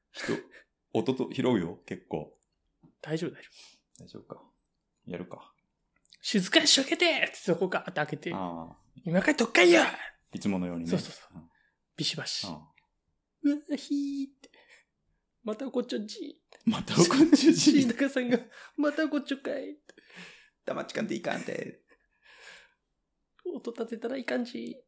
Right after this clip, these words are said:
Speaker 2: て。
Speaker 1: ああ。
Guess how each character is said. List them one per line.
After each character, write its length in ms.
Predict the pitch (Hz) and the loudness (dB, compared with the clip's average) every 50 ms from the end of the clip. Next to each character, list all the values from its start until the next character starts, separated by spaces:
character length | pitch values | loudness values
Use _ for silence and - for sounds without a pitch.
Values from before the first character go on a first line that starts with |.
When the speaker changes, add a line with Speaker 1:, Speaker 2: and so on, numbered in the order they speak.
| _ - | _ -20
Speaker 2:
て。 80 | - - - - _ _ _ _ _ _ _ _ _ _ _ _ _ _ _ _ _ _ _ _ _ _ _ _ _ _ _ _ _ _ _ _ _ _ _ _ _ _ _ _ _ _ _ _ _ _ _ _ _ _ _ _ _ _ _ _ _ _ _ _ | -20 -20 -20 -20 _ _ _ _ _ _ _ _ _ _ _ _ _ _ _ _ _ _ _ _ _ _ _ _ _ _ _ _ _ _ _ _ _ _ _ _ _ _ _ _ _ _ _ _ _ _ _ _ _ _ _ _ _ _ _ _ _ _ _ _
Speaker 1:
あ 320 | - 98 92 90 87 87 | -14 -14 -14 -14 -18 -20
あ。 40 | 87 | -20